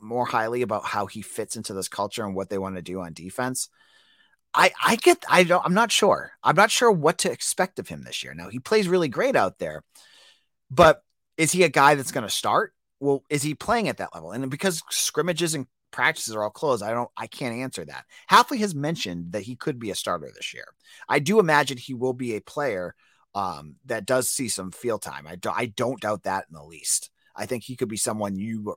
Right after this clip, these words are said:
you're waiting for and, and you're seeing out there, um, especially at that strong safety position.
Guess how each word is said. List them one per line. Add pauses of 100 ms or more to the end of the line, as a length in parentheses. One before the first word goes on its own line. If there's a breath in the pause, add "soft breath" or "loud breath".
you're
waiting
for
and,
and
you're
seeing
out
there, (360 loud breath)
um,
especially
at
that
strong
safety
position.